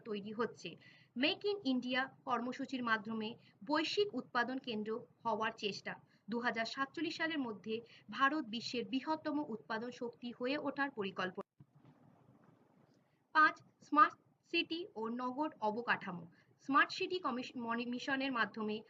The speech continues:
আধুনিক ট্রাফিক, পানি সরবরাহ, বর্জ্য ব্যবস্থাপনা ও ডিজিটাল প্রশাসন ব্যবস্থা চালু হচ্ছে।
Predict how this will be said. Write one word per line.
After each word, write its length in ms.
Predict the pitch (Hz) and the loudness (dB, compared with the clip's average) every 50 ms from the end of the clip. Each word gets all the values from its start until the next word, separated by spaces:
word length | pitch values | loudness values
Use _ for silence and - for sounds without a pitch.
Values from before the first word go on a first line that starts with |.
| - - | -10 4
আধুনিক 500 | - - 240 240 269 285 285 302 302 302 | 8 10 10 10 8 4 0 0 0 0
ট্রাফিক, 400 | - 240 202 208 - - 254 262 - - _ _ _ _ _ - | 2 2 2 2 0 -4 -8 -8 -8 -12 _ _ _ _ _ 2
পানি 260 | 294 269 269 302 320 | 4 4 4 4 0
সরবরাহ, 600 | 320 330 302 302 302 302 302 302 302 302 302 311 - - _ _ - | 0 0 2 2 2 2 2 2 0 0 -2 -4 -6 -12 _ _ -8
বর্জ্য 360 | 208 226 240 233 226 - 269 | -2 0 0 0 -2 -4 -8
ব্যবস্থাপনা 880 | 277 262 220 220 208 208 233 233 - - 254 240 254 240 233 226 233 233 - - | -8 -4 0 2 2 2 0 -2 -4 -4 -6 -4 -4 -4 -4 -4 -4 -4 -6 -8
ও 120 | - 214 202 | -4 -4 -4
ডিজিটাল 500 | 196 214 254 233 269 277 269 269 269 262 | -2 -2 -2 0 0 0 0 0 -2 -2
প্রশাসন 480 | - 240 226 - 247 240 - 254 240 | -4 -6 -6 -6 -6 -6 -6 -6 -4
ব্যবস্থা 400 | 226 202 196 214 208 - - 226 | -2 -2 -2 -2 -4 -4 -6 -6
চালু 300 | 220 - 214 196 196 196 | -4 -4 -4 -4 -4 -2
হচ্ছে। 400 | 196 214 196 - - - 170 160 | -2 -2 -2 -2 -6 -12 -14 -14